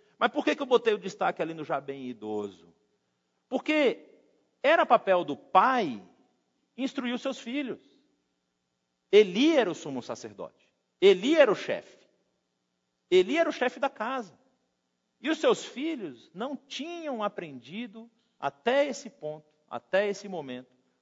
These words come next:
como deveriam se portar diante do Senhor. E aí eu mostro o contraste com o filme, o f-, o livro de Eli.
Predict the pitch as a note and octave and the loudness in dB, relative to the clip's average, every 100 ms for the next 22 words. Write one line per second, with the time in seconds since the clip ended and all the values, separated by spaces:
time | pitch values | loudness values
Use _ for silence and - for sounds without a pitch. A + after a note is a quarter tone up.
0 | _ _ F3+ G3+ F#3+ E3+ E3 D#3+ C#3 C#3+ | _ _ -2 0 -2 -6 -6 -6 -6 -8
1 | C#3+ C3+ - A#2+ - A#2 A2+ G#2 G#2+ G#2 | -10 -16 -16 -14 -8 -6 -6 -12 -16 -18
2 | G2+ G2+ A#2 G2 E2 _ _ _ _ _ | _ _ -20 -20 _ _ _ _ _ _
3 | _ _ _ _ _ _ _ _ _ _ | _ _ _ _ _ _ _ _ _ _
4 | _ F3 F#3+ G#3 A3+ F#3+ G#3+ A3 A3 A3 | _ 4 6 6 4 6 4 2 -2 -4
5 | A3 G#3 F#3+ F#3 A3 A#3 E3+ - G3 A3+ | -2 -4 0 2 2 0 -10 -4 0 0
6 | A3+ - A#3 C#4+ F#3 G#2+ - _ _ _ | -2 -6 -4 -4 -4 -8 -14 _ _ _
7 | _ _ _ _ _ C3+ A#2+ - - C#3+ | _ _ _ _ _ -14 -14 -16 -12 -6
8 | C3 C3 A#2+ A#2 A2+ F#2+ - | -2 -4 -4 -6 -6 -8 -14